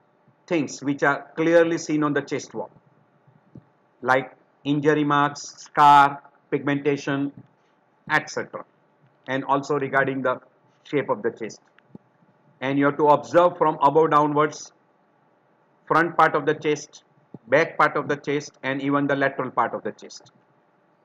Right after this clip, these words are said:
You have to examine all these things. While examining the back part of the chest, person has to be in supine posture.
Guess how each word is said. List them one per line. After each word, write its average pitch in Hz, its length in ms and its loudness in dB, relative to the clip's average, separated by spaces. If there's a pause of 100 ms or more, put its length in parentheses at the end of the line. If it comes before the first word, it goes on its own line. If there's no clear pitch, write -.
(120)
You 127 80 -4
have 127 100 -6
to 143 60 -2
examine 151 580 0 (320)
all 139 220 0
these 139 200 -4
things. - 340 -14 (300)
While 131 160 0
examining 170 680 0
the 160 100 0
back 160 340 -4
part 147 200 2
of 135 100 -4
the 135 80 -2
chest, - 400 -14 (640)
person 143 360 0
has 139 300 -4
to 143 160 -6
be 139 180 -2
in 131 300 -8
supine 123 460 -8
posture. - 380 -16